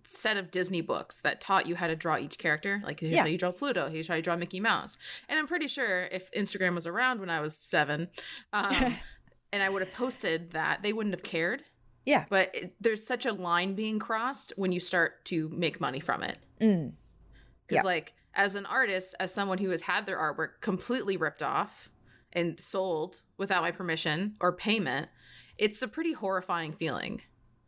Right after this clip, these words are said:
Speaker 1: And it's like, even though you're stealing content from a huge corporation,
Speaker 2: Mm.
Speaker 1: it doesn't make it any more right. Because it's like, "Oh, fuck Walmart."
Speaker 2: Yeah.
Speaker 1: You know what I mean? It's like,
Speaker 2: <laughs>
Speaker 1: ev-, people are so much more likely to steal from Walmart than they are, like, the small mom and pop grocery store down the street.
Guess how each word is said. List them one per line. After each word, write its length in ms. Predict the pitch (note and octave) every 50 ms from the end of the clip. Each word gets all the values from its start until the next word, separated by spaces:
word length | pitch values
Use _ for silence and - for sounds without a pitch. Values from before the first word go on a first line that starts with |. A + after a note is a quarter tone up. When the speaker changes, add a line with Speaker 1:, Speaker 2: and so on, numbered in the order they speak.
| _ _ - - - - _ _ -
Speaker 1:
And 80 | G#3+ G#3
it's 100 | G#3+ G#3 A#3
like, 140 | A#3 G#3+ -
even 260 | B3+ C4 A#3+ C4 A#3+
though 180 | A3+ G#3+ G#3 G#3
you're 320 | G3+ E3+ F#3 F3 E3+ E3 -
stealing 420 | - - - G#3+ G3+ G3 F#3 F3+
content 560 | - - F#3 E3+ E3+ F3 - F#3 D3+ - -
from 340 | - - D#3+ D3+ D3 D3+ - -
a 60 | F3
huge 540 | E3 D#3+ - G#3 G3+ F#3 D3+ - - - - _
corporation, 840 | - - G#3 F#3+ - D#3 D3+ C#3+ E3 F#3 F3+ - - - G3 F#3+ F#3 - - _ _ -
Speaker 2:
Mm. 460 | G#3 G3+ F#3+ F#3 E3+ E3 D#3+ D#3+ E3 - _ _ -
Speaker 1:
it 100 | G3 F#3+
doesn't 260 | F#3 G#3+ G3 F#3 C#3+
make 160 | F3+ F#3 F3+ F#3
it 80 | D#3 -
any 440 | - F3 F3 D#3+ D#3+ D#3 E3 F3+ - - - - -
more 400 | F3+ E3 D#3+ D3 D3 D3+ - - _ -
right. 500 | G3 - C#3 G2+ D2 - - - - - - _ _ _ _ _ _ _ _ _ _ _ _ _ _ _ _ _ _ -
Because 320 | F#3 - - G3+ D#3 C#3+
it's 180 | C#3+ C#3 - -
like, 180 | C#3 D3 C#3+ -
"Oh, 120 | G#3+ G#3 F#3+
fuck 260 | - - A3+ G3+ -
Walmart." 240 | G#3+ G#3 A3 A3+ G#3+
Speaker 2:
Yeah. 300 | G3+ G3 G3 F#3+ F#3+ F#3+ - _ _ -
Speaker 1:
You 100 | G3+ G3+
know 60 | G#3 G3+
what 40 | A3+
I 20 | B3
mean? 120 | - - - C#4+ C4 - E4+
It's 80 | -
like, 160 | C4+ D#4 - - - -
Speaker 2:
<laughs> 100 | C#4 -
Speaker 1:
ev-, 240 | B3+ B3+ B3+ - -
people 180 | E4 D4+ - C#4+
are 80 | C4
so 120 | B3+ - C4
much 140 | B3 B3 B3
more 100 | A#3+ A3+
likely 220 | A3 G#3 A3 G#3+
to 80 | F#3+ F#3
steal 260 | - - A#3 G#3+ G3+
from 180 | G#3+ G#3 F#3
Walmart 380 | F#3 F#3 F#3+ G3+ G3 F3+ E3+ -
than 120 | F#3 F3+
they 100 | F3 F3
are, 160 | E3+ E3+ E3+ E3
like, 160 | E3+ E3 E3
the 80 | F#3 F3
small 300 | - - G3 F3 F3 E3+
mom 160 | E3+ D#3+ E3
and 100 | D#3+ D#3+
pop 240 | - F3 - - -
grocery 300 | F3 F3+ F3 - E3+ E3
store 160 | - - -
down 160 | - - -
the 80 | - -
street. 440 | - - - B3 G3+ D3 - -